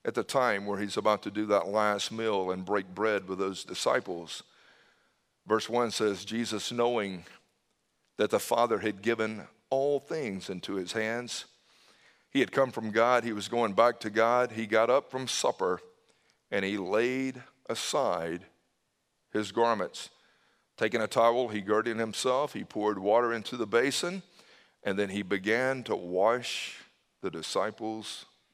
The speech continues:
feet. He wiped them with a towel and said, 'You call me teacher and Lord, and you're right, that's who I am. If I then, the Lord and the teacher, washed your feet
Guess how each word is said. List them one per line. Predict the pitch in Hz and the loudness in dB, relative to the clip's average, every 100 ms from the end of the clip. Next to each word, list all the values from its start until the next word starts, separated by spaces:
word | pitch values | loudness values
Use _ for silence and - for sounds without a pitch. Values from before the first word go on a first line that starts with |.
| _ _ _ | _ _ _
feet. | 101 78 - - _ _ - - - - | -8 -8 -14 -20 _ _ -20 -20 -20 -12
He | - 117 | -8 -8
wiped | 87 87 120 147 - | -4 2 2 2 -2
them | 135 143 | -2 0
with | 131 120 | -2 -2
a | |
towel | - 123 131 139 123 | 2 4 6 4 0
and | 113 | 0
said, | - 147 165 156 | 2 4 4 2
'You | 127 | -2
call | - 170 175 | 2 2 2
me | 185 | 0
teacher | 147 208 214 - 226 | -4 -4 -2 2 4
and | 220 | 4
Lord, | 214 139 104 - - _ _ _ _ _ _ - | 4 6 4 0 -12 _ _ _ _ _ _ -12
and | 139 | -8
you're | 165 | -2
right, | 95 95 131 - _ | 2 2 2 -4 _
that's | 139 - | -6 -2
who | 151 | 0
I | 143 147 | 0 0
am. | 139 110 92 80 - _ _ _ _ _ _ - | 0 0 0 -4 -10 _ _ _ _ _ _ 0
If | 131 - | 2 4
I | 175 180 | 4 2
then, | 101 101 98 117 117 | 0 -2 0 -2 -2
the | 101 | -2
Lord | 107 143 135 127 - 123 | 2 2 2 0 -2 -2
and | 143 151 151 | -2 -2 -6
the | |
teacher, | 147 147 139 - 85 82 - _ _ _ _ _ _ _ _ _ _ | -8 -8 -8 -6 -6 -6 -12 _ _ _ _ _ _ _ _ _ _
washed | - 104 131 127 - - - - - _ _ _ _ | 0 2 4 0 -6 -8 -10 -14 -18 _ _ _ _
your | 101 127 170 | -8 -4 -4
feet | - 95 78 80 78 | -6 -12 -12 -14 -16